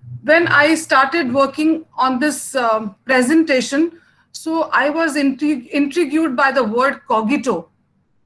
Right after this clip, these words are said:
I thought it's a Japanese word, but to my surprise, this cogito is a Latin word which has been taken from a phrase, cogito ergo sum.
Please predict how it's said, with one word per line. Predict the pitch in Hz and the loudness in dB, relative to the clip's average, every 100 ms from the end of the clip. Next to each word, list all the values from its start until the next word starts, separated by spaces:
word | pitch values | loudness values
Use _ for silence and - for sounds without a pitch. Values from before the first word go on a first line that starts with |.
| _ - | _ -4
I | 294 | -2
thought | 302 311 320 | 0 0 0
it's | 294 - | -2 -2
a | 220 | 0
Japanese | 233 220 277 294 285 214 | 0 0 0 0 0 0
word, | 220 247 - _ _ _ | -2 -2 -8 _ _ _
but | 240 240 | -10 -6
to | 277 | -2
my | 269 262 | 0 -2
surprise, | - 262 214 247 247 226 180 - - - | -2 -2 0 0 0 0 -4 -10 -16 -8
this | 220 277 | -6 -6
cogito | - 233 233 254 - 302 302 311 _ _ _ _ | -4 0 2 2 0 0 -2 -6 _ _ _ _
is | 262 247 - - | -4 -4 -6 -4
a | 240 247 220 | 0 0 0
Latin | 196 214 226 220 320 294 | 0 2 0 0 0 0
word | 247 233 247 214 - _ _ | 0 0 0 -4 -12 _ _
which | 190 254 320 - | -6 -2 -2 -2
has | 254 254 | 0 0
been | 214 269 254 | -2 -4 -4
taken | 311 311 330 | -4 -2 -2
from | 320 285 254 | 0 0 0
a | 254 | -4
phrase, | - - 240 220 247 240 - _ _ _ _ _ _ _ | -8 0 2 2 0 -6 -12 _ _ _ _ _ _ _
cogito | 277 262 254 320 320 302 311 311 - _ - | 2 4 4 2 2 0 0 -4 -14 _ -2
ergo | 247 247 214 277 285 | 0 0 -2 -2 -2
sum. | 277 - - 302 196 156 | -4 -8 -2 0 0 -2